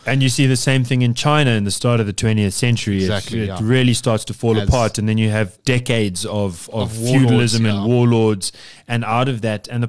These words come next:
Speaker 1: problem with that is that w-, w-, once you get there, uh, if a unifying force is going to come back and, and, and rein the whole thing back in once more, it might be not
Speaker 2: So
Speaker 1: of the sort that you like.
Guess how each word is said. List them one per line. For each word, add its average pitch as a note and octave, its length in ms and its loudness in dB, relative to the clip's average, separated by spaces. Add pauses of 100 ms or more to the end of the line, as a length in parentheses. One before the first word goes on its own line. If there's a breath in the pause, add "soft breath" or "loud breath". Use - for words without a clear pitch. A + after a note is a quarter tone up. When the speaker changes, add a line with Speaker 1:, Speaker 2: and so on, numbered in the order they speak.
Speaker 1:
problem A3+ 240 0
with G#2+ 140 -2
that G2+ 180 -4
is G2 120 -8
that G#2 160 -6
w-, A2 180 -6
w-, A#2+ 360 -10 (100)
once D#3+ 160 -2
you A2+ 60 -2
get F3 320 -2
there, C#2 360 -10 (420 loud breath)
uh, G2+ 380 0 (340 loud breath)
if C3+ 160 0
a C3 40 2
unifying B2 580 2
force D#3 340 2
is A2 160 -4
going G#2+ 220 0
to - 60 -8
come A2 200 -2
back G2+ 200 -2
and, F#2+ 220 -4
and, F#2+ 160 -4 (160)
and G#2 280 -2
rein B2 240 2
the A2 100 2
whole G2+ 220 0
thing F#2+ 240 -4
back F2+ 260 -6
in D3+ 380 0
once F#2 300 -6
more, C2+ 340 -12 (380 soft breath)
it F#2+ 160 -8
might B2 380 -2
be G2+ 400 0
not A2+ 140 0
Speaker 2:
So A2 60 0
Speaker 1:
of F#2 80 -4
the F#2 80 -8
sort G2 280 -8
that E2+ 160 -12
you F#2 80 -6
like. - 460 -6